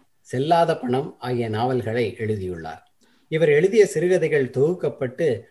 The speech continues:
மண்பாரம், கொலைச்சேவல், சாவுச்சோறு, வீடியோ மாரியம்மன், நன்மாறன், நன்மாறன் கோட்டைக்கதை ஆகிய தொகுப்புகளாக வெளியாகியிருக்கின்றன. இவற்றுள் கோவேறு கழுதைகள் நாவல் Beasts of Burden என்ற பெயரில்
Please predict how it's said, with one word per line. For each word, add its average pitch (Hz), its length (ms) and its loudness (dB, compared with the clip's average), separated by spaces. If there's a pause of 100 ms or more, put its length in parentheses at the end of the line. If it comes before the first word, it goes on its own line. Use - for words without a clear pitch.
(160)
மண்பாரம், 147 800 0 (240)
கொலைச்சேவல், 143 760 -2 (280)
சாவுச்சோறு, 143 840 -2
வீடியோ 156 420 0
மாரியம்மன், 120 680 -2 (400)
நன்மாறன், 143 720 -2 (440)
நன்மாறன் 143 560 -2
கோட்டைக்கதை 127 600 -4
ஆகிய 127 300 -4
தொகுப்புகளாக 120 760 -4
வெளியாகியிருக்கின்றன. 95 840 -6 (720)
இவற்றுள் 165 520 -2 (280)
கோவேறு 190 460 6
கழுதைகள் 147 540 2
நாவல் 110 440 -4 (160)
Beasts 185 340 -6
of 131 140 0 (100)
Burden 135 360 0
என்ற 120 280 -4
பெயரில் 127 460 -2